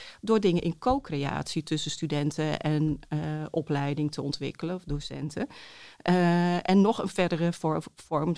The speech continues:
verdergaande vorm is dat je mensen zelf met een voorstel laat komen. En dat laatste,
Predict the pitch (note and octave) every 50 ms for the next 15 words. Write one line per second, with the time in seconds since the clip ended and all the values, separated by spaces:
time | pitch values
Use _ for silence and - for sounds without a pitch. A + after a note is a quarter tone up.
0 | - - - _ - D#3 D3+ D3+ - E3 D3+ D#3+ D#3 - - D#3+ D#3 E3 E3 F#3
1 | F3+ - - F3+ F3 F3+ - F#3+ F3+ F3 F3+ F3 - - - _ _ _ - F3+
2 | F#3 F#3 - G3 G3 A3+ B3 B3 - G3 E3+ F3+ - - D#3 C3+ C#3 D3+ - -
3 | C#3+ C#3+ C#3+ C#3+ C#3+ C#3+ C#3 - - C#3+ C3 - C3+ B2+ C3 C3+ - - - -
4 | - - - G3+ G#3 G3+ G3 G3+ G3+ A3+ A#3 B3 B3+ - - - - A#3 C4 C#4